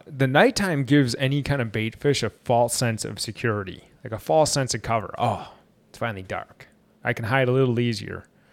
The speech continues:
you know? Bam! Gets hit, you know? So it gives it a false sense. So you can actually move up into more, like,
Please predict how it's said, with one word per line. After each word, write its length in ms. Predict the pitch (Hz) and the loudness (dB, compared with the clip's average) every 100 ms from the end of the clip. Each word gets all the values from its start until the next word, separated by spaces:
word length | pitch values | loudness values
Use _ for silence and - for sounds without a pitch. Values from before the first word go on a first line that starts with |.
| _ _ _ | _ _ _
you 120 | - 117 | -2 0
know? 260 | 104 113 - _ _ - _ _ | 0 -4 -6 _ _ -20 _ _
Bam! 520 | 807 - 170 - - - _ _ _ _ | 0 2 -2 -8 -12 -20 _ _ _ _
Gets 180 | - 117 | -4 -2
hit, 200 | 123 104 _ _ _ | -2 -4 _ _ _
you 140 | 123 | -6
know? 260 | 107 98 117 _ _ _ _ | -4 -6 -10 _ _ _ _
So 140 | - | 4
it 60 | 151 | 6
gives 160 | 196 240 | 6 6
it 80 | |
a 40 | 190 | 4
false 320 | - 147 143 | 6 6 8
sense. 320 | - 135 113 _ _ - _ | 4 0 -2 _ _ -20 _
So 100 | 139 | 0
you 180 | 143 214 | 4 4
can 120 | 247 | 2
actually 380 | 175 151 - 139 | 0 0 0 2
move 160 | 135 127 | 4 4
up 180 | 135 | 4
into 220 | 127 113 117 | 0 -4 -4
more, 260 | 117 131 | 2 4
like, 200 | 131 117 | 4 0